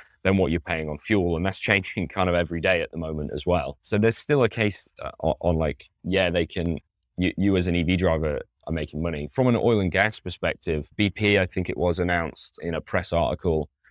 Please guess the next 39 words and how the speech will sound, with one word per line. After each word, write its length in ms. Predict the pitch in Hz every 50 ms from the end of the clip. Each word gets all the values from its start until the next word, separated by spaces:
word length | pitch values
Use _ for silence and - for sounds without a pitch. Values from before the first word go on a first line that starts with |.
| _ _ -
that 120 | 87 -
on 360 | 80 92 90 87 85 80 - - _ _ _ _ _ -
kind 160 | - 92 85
of 60 | 82
their 80 | 82 80
highly 340 | - - 107 104 95 87
utilized 720 | 85 90 107 120 - 92 90 80 76 80 80 - - - _ -
E 100 | 98 90
V 140 | 85 85
chargers, 580 | 82 - - 82 80 78 78 78 78 78 - - _
they're 180 | 87 90 98
actually 320 | 101 - - - 95 92 80
becoming 420 | - 87 - - 95 87 82 80
more 140 | 82 82 80
profitable 560 | - 98 87 - - 57 76 82 82 78 78
than 220 | 78 85 80 80 80
their 300 | 78 78 78 76 73 - _ -
fuel 220 | - - 101 101 95
stations. 680 | - - 85 76 76 - - 71 67 67 69 - - _ _ 78
I-, 100 | 80 - -
is 120 | 117 92
this 200 | 123 117 - -
kind 180 | - 120 110 98
of 60 | -
age-old 320 | 104 104 98 87 92 87 -
question 360 | - 98 87 - - 82 82
where 200 | 82 82 87 - -
nobody 240 | 113 135 127 113
can 140 | 107 - 98
make 140 | 101 107 -
money 180 | 104 113 110 101
on 100 | 101 98
charging 320 | - 120 117 107 98 87
infrastructure 500 | 85 78 76 - - 80 - - - 73
is 100 | 76 -
kind 160 | - 80 78
of 80 | 78 73
the 60 | 71
headline. 460 | 71 95 98 - 80 76 71 73 71